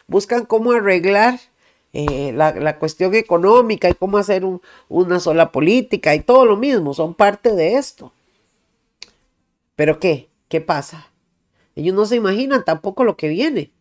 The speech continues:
No se imaginan que ellos están preparando el camino al anticristo. ¿Y qué es lo que vemos a nivel religioso, hermanos? Bueno, hoy usted lo ve. O sea,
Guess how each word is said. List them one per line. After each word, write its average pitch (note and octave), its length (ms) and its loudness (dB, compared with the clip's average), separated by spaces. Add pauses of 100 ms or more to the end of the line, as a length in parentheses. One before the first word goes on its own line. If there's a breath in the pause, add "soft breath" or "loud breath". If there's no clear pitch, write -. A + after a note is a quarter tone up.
(300 soft breath)
No F3 100 -2
se G3 80 -2
imaginan C4 460 0
que F#3 340 2
ellos A#3 240 -2
están A#3+ 260 -4
preparando A3+ 480 0
el C4 80 -2
camino A#3 420 -2
al A#3 100 2
anticristo. B2 640 -10
¿Y C3+ 40 -10
qué G3+ 120 -4
es A3 60 -2
lo C4 120 4
que C4 100 2
vemos B3+ 360 4
a G#3+ 80 0
nivel F#3 340 2
religioso, A#3+ 460 0
hermanos? E3+ 480 -2 (600 loud breath)
Bueno, C#3+ 500 -4 (540)
hoy E3 260 4
usted A#3+ 220 -2
lo G3+ 140 4
ve. G#3+ 420 -2
O - 80 -20
sea, - 380 0